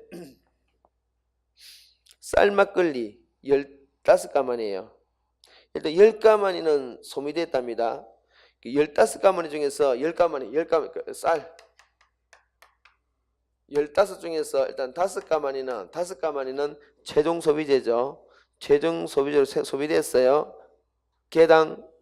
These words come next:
오만, 백 원. 일단 이게 오-, 오백 원이다, 그죠? 오백 원. 나머지 열 개는요.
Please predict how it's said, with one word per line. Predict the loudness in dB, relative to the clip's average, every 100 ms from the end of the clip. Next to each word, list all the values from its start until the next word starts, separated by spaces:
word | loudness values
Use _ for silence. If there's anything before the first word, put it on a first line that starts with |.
| _
오만, | 0 0 2
백 | 2 4
원. | 2 -2 -18 _ _ _ _ _ _ _ _ _ _ _ _ _ _ _ _ _ _
일단 | -12 -4 -4
이게 | -2
오-, | -4 -6 -4
오백 | -6 -4
원이다, | -6 -8
그죠? | -8 -8
오백 | -6 -8
원. | -10 -16 _ _ _ _ _
나머지 | -2 0 0 -2 -4
열 | -4
개는요. | -2 -4 -4 -10